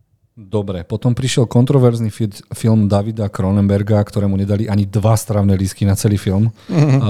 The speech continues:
Speaker 1: Zločiny budúcnosti. Strašný what the fuck, ale viem, že je veľa divákov, ktorí presne tento typ filmov majú radi. A ja som ho do nášho ocenenia what the fuck roka dvetisícdvadsaťdva nedal. Á, nevadí. Je to film o tom, že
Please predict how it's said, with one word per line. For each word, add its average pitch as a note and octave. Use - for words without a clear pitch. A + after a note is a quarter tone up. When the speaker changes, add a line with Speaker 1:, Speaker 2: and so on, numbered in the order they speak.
Speaker 1:
Zločiny G#2+
budúcnosti. G2+
Strašný G#2+
what G#2
the A#2
fuck, G2+
ale G2
viem, G2+
že G2+
je F#2
veľa G2
divákov, G#2
ktorí F#2+
presne A2+
tento G#2+
typ G#2
filmov G#2
majú A2
radi. G#2
A G#2+
ja G#2+
som A#2
ho A2+
do A2+
nášho A2
ocenenia A#2
what A2
the A#2
fuck A#2
roka A2
dvetisícdvadsaťdva A#2+
nedal. A#2+
Á, C3+
nevadí. E3
Je A#2+
to D3+
film D#3
o A#2+
tom, C3
že G#2